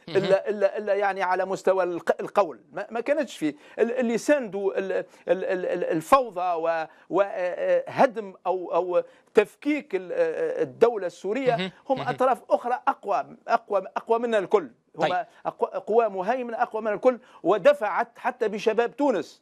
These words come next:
Speaker 2: لم تكن، لم تكن جهة بعينها في تونس هي قادرة على الدفع بشباب تونس. ربما،
Speaker 1: مهم.
Speaker 2: ربما، آه، يعني، كان لها موقف سلبي من، من النظام السوري،
Speaker 1: نعم.
Speaker 2: لكن لم تكن قادرة على، آه، آه،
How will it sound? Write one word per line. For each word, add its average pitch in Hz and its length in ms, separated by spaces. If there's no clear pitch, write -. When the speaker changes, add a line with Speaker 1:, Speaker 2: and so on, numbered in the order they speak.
Speaker 2:
لم 247 140
تكن، 247 440
لم 247 180
تكن 240 240
جهة 233 300
بعينها 220 520
في 208 140
تونس 247 340
هي 233 120
قادرة 226 460
على 175 260
الدفع 170 300
بشباب 165 440
تونس. 143 280
ربما، 226 460
Speaker 1:
مهم. 165 140
Speaker 2:
ربما، 240 460
آه، 226 180
يعني، 208 380
كان 214 380
لها 196 220
موقف 214 360
سلبي 190 320
من، 175 240
من 175 140
النظام 185 280
السوري، 180 640
Speaker 1:
نعم. 151 160
Speaker 2:
لكن 220 240
لم 254 140
تكن 233 300
قادرة 233 460
على، 208 240
آه، - 20
آه، - 360